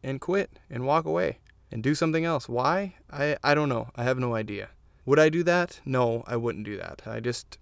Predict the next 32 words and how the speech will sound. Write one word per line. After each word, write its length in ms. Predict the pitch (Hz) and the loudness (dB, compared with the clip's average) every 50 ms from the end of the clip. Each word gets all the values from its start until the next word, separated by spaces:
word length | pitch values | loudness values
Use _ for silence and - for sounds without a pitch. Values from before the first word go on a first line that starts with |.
| _ - | _ -14
I 80 | - 117 | -10 -4
say 240 | - - 156 147 | 4 6 8 8
that 220 | 131 123 113 110 - | 8 8 4 0 -2
in 60 | - | -4
my 100 | 104 107 | -8 -10
head, 400 | 107 117 117 110 107 110 113 117 - - - | -6 -4 -2 -2 -2 -4 -8 -12 -14 -16 -12
and 140 | 131 120 113 | -10 -8 -6
then 100 | 113 117 | -6 -4
I 80 | 113 113 | -6 -6
just 240 | 110 117 - - | -6 -6 -8 -6
finish 340 | - - 131 123 117 113 - | -2 0 0 0 0 -2 -4
my, 180 | 117 113 117 - _ _ - - - | -6 -6 -6 -8 _ _ -20 -18 -10
my 200 | 143 131 113 113 | -8 -6 -4 0
grass 340 | 120 151 170 175 170 - | 4 6 6 6 6 4
cutting, 440 | - - 160 147 151 151 151 147 139 - | 0 0 0 0 0 0 -2 -4 -6 -8
and 180 | - 123 120 113 | -10 -8 -8 -6
then 120 | 113 117 | -6 -6
I 80 | 113 113 | -6 -6
cross 320 | - - 117 113 117 - | -4 -2 -2 -2 -2 -4
that 160 | - 117 110 | -6 -6 -6
off 220 | 110 107 107 - - | -6 -6 -6 -4 -4
<laughs> 0 | |
my 100 | - 131 | -4 -2
list. 420 | 117 - - - - - - - _ _ _ _ _ _ _ _ _ _ _ _ - | -2 -4 -6 -8 -12 -16 -18 -18 _ _ _ _ _ _ _ _ _ _ _ _ -6
Also, 260 | - 156 175 - 220 | -2 -2 0 2 2
maybe 240 | 214 202 190 196 208 | 4 4 4 2 2
just 220 | 175 180 180 - - | 0 0 0 0 2
try 200 | - 160 156 156 | 2 4 4 4
to 140 | 151 135 | 4 2
start 360 | 131 - - - 139 131 135 143 | 0 0 2 4 4 6 6 6
out 180 | 139 131 - | 4 2 2
small 520 | - - - 120 117 120 120 117 - - | -2 -4 -2 0 2 2 2 0 -2 -8